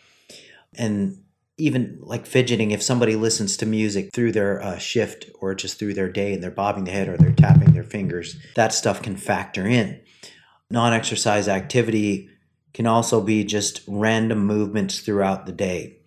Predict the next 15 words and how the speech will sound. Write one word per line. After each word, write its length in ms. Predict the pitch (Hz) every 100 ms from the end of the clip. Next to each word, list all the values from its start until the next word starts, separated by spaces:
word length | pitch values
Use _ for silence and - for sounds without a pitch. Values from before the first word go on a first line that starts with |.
| _
And 560 | 104 98 95 90 90 87
even 300 | 110 110 107
the 280 | 92 90 -
speed 420 | - - 117 113 104
at 140 | 92
which 280 | 101 101 -
you 360 | 95 85 - - _
walk 340 | 104 110 110
around 300 | 104 98 95
the 60 | 87
house 360 | 110 107 101 95
or 100 | 90
the 160 | 95
office 460 | 98 101 98 95 98
or, 300 | 87 85